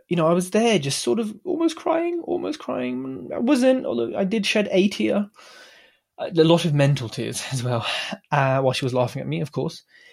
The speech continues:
Um, and also, this is the thing about, like, Eastern versus Western, uh, massages. So I have, like, a, a Punjabi auntie in, uh, in Birmingham who does massages as well.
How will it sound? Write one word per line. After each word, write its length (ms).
Um, 420
and 520
also, 160
this 180
is 80
the 80
thing 160
about, 220
like, 260
Eastern 460
versus 280
Western, 680
uh, 160
massages. 680
So 160
I 100
have, 100
like, 220
a, 280
a 40
Punjabi 580
auntie 500
in, 300
uh, 240
in 160
Birmingham 440
who 60
does 300
massages 460
as 140
well. 320